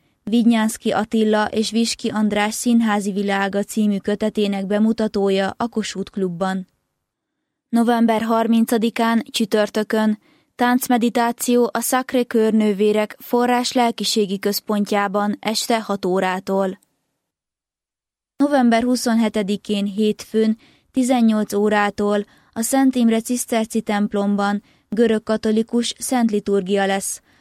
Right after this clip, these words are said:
az ókeresztény Szent Filoména vértanú tiszteletére és közbenjárását kérve.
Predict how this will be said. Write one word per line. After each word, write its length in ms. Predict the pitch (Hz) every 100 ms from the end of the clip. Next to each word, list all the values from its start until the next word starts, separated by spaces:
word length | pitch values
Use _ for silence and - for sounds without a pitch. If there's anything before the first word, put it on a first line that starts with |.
| _
az 200 | - 226
ókeresztény 760 | 254 247 247 233 226 - 233 220
Szent 320 | - 247 240
Filoména 560 | - 220 214 208 202 196
vértanú 480 | 202 208 208 196
tiszteletére 880 | 196 196 - 208 208 202 214 208 220
és 280 | - - 220
közbenjárását 1000 | - 202 180 190 190 190 190 196 208 196
kérve. 520 | - 196 196 196 190